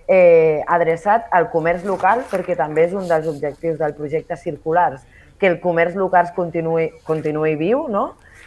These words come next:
Llavors, hi ha un munt de comerços locals que, que el tenen i ho podeu veure a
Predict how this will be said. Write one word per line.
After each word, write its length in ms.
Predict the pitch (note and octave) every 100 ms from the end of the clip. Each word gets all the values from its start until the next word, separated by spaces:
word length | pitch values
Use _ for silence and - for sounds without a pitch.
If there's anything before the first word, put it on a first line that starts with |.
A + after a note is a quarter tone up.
| - - - - G#3
Llavors, 380 | G#3 A3 C4
hi 100 | A#3+
ha 60 | A3+
un 160 | B3 A#3+
munt 140 | A#3
de 80 | A#3
comerços 460 | A3+ G3+ G3 G#3 G#3
locals 540 | G3 F#3 G3+ B3 C4 -
que, 500 | G#3+ F3+ E3 D#3 -
que 240 | E3+ D#3
el 240 | D3 C#3+ D3
tenen 320 | A3 D4 F#4 - -
i 340 | G3+ F3+ E3+ D#3+
ho 80 | D#3+
podeu 320 | E3 D#3 E3+
veure 240 | F3
a 40 | F#3